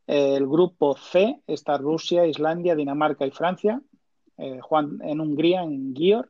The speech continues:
y en Zombaceli. Y el grupo D están Portugal, Inglaterra, Suiza y Croacia, que juegan en Hungría, en Eslovenia, perdón, en Koper y Ljubljana.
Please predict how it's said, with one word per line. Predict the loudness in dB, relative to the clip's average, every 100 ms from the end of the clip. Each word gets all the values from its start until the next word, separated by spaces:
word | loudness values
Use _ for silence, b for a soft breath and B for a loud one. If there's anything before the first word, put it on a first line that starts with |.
| _ _
y | -6 -2 -2 -2 -2 -2 -2
en | -4 -6 -4
Zombaceli. | -4 -2 -2 -2 0 0 0 -4 _ _ _ _ _ _ _ _ _ _ _ _ _ -4
Y | 2
el | 4
grupo | 4 4 4 4
D |
están | 2 0 -4
Portugal, | -4 -4 -2 0 -2
Inglaterra, | -2 -4 -4 -4 -4
Suiza | -6 -8 -8
y |
Croacia, | -4 -2 0 0 -2 -2 -10 _
que | -14
juegan | -10 -8
en | -6
Hungría, | -6 -4 -4 0
en | 2 2 -2
Eslovenia, | -2 -4 -4 -6
perdón, | -6 -6 -6
en | -2
Koper | 0 2 0
y | 0
Ljubljana. | -2 -6 -8